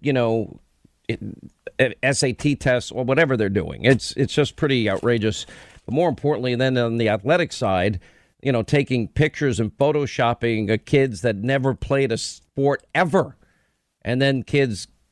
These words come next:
you know, getting into the school based on an athletic scholarship or athletic, um, or being on an athletic team when the kid never played the sport, and that would take away a slot from a kid that would otherwise have made it. Um,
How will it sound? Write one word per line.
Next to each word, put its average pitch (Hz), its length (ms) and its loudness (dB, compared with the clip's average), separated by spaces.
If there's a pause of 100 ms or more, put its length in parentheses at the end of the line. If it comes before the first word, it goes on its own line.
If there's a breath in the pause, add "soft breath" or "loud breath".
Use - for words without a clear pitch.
you 135 140 2
know, 127 120 2
getting 139 340 0
into 127 220 0
the 117 100 2
school 165 400 0
based 127 380 0
on 120 400 2
an 117 160 0
athletic 120 420 0
scholarship 143 720 -2 (180)
or 113 160 0
athletic, 117 640 -2 (520)
um, 107 420 0 (200)
or 110 140 4
being 131 560 0 (100)
on 131 300 0
an 113 120 -2
athletic 113 520 0
team 143 600 0 (420 soft breath)
when 120 200 0
the 127 60 2
kid 139 200 2
never 131 240 0
played 135 280 0
the 104 60 -6
sport, 170 580 -2
and 120 240 -4
that 131 140 2
would 120 160 -2
take 131 200 2
away 120 220 0
a 113 60 -2
slot 120 380 0
from 120 160 -2
a 117 80 0
kid 123 300 0
that 117 120 2
would 117 180 -2
otherwise 113 500 0
have 104 360 -2
made 165 300 2
it. - 260 -8 (540 soft breath)
Um, 113 520 0